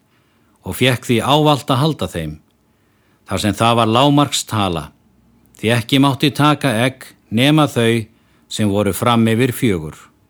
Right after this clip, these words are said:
Kollan þáði og, gjarna, ef henni voru gefin egg til viðbótar, og glöð sýndist hún vera yfir þeim. Kæmi það fyrir að henni væri færður skelfiskur,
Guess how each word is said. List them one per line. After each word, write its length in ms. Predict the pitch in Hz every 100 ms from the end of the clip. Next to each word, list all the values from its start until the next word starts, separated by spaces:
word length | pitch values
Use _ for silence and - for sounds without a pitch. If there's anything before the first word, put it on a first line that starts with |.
| _ _ _ _ _ _ _ _ _ _ _
Kollan 420 | - 160 180 185 170
þáði 380 | 160 180 165 160
og, 320 | 185 143 95 - - _
gjarna, 580 | - 123 135 151 151 127 _ _ _ _ _ _ _ -
ef 120 | 101
henni 260 | 92 120 123
voru 240 | 120 117 113
gefin 380 | 131 131 127 131
egg 160 | 143 -
til 140 | 127
viðbótar, 560 | 160 170 104 95 - 82 - _ _ _ _ _
og 160 | 101 90
glöð 320 | 120 151 165 -
sýndist 440 | 165 165 160 123
hún 160 | 160 147
vera 280 | 135 127 110
yfir 200 | 117 123
þeim. 280 | 120 85 73 - _ _ _ _ _ _ _ _ _ _ _ -
Kæmi 320 | 95 113 123 110
það 180 | 123
fyrir 400 | - 120 123 135 - _ _ _ _
að 140 | 92 95
henni 240 | 117 120
væri 220 | 120 120 107
færður 420 | 107 131 120 104
skelfiskur, 800 | - 113 131 123 131 - 135 127